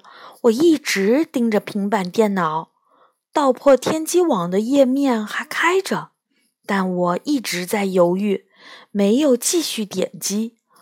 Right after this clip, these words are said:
如果我长大后变成了一个毫无创造力、无聊、无趣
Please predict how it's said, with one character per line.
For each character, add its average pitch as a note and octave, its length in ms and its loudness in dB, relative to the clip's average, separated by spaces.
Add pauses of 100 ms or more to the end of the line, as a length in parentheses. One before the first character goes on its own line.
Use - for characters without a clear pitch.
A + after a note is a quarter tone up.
(340)
如 G#3 360 0
果 F#3+ 460 2
我 G3+ 160 2
长 G3 260 0
大 A3+ 160 0
后 A3 440 -2 (340)
变 A3+ 220 6
成 G#3 180 0
了 G#3 80 4
一 A3 140 2
个 G#3+ 360 4 (260)
毫 - 220 0
无 C#4 180 8
创 D#4 300 2
造 C#4 180 6
力、 C#4+ 380 4 (340)
无 G#3+ 180 4
聊、 B3+ 520 6
无 C4+ 180 2
趣 - 260 0